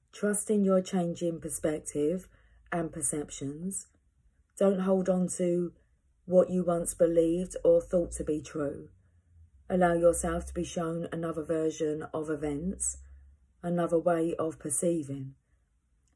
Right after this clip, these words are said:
Don't focus on what is not working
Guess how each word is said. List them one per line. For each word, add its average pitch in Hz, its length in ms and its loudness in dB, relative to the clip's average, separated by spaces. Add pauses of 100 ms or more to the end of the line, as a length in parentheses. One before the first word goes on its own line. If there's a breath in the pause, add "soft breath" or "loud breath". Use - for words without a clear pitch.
Don't 208 240 2
focus 180 760 2 (580)
on 175 160 0
what 175 240 6
is 165 120 -6
not 170 160 -4
working 160 680 2